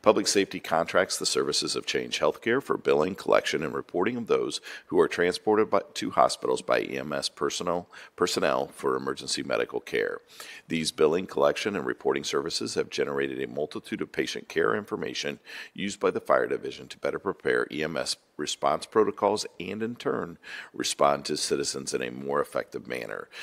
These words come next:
The division also generates reports for various fire organizations that are cataloged nationwide.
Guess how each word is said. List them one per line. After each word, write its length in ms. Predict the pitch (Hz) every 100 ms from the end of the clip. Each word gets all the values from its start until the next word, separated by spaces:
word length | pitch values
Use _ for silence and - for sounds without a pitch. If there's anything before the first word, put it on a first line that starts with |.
| - -
The 60 |
division 440 | 69 67 71 - 67
also 280 | 73 -
generates 520 | 92 80 67 67 64 -
reports 460 | - - 92 107
for 140 | - 52
various 360 | 62 53 50
fire 320 | - 71 87
organizations 800 | 95 101 - 107 104 104 - -
that 100 | -
are 80 | -
cataloged 800 | - - - 90 85 85 82 -
nationwide. 720 | 62 67 - 62 50 50 -